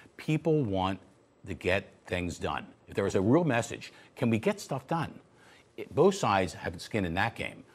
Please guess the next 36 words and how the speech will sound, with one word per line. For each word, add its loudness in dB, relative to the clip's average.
Let's 0
do 4
that. -6
And 0
let's 0
show 4
we 6
can 2
do 4
that 2
even 2
with 2
a 4
divided 0
House, -12
with -8
a -2
divided 0
Congress, -2
uh, 0
and 0
even 2
a 2
divided 2
House 0
in -4
terms -6
of -4
the -4
people -6
of -10
America. -6
If -8
we -12
do 4
that, 2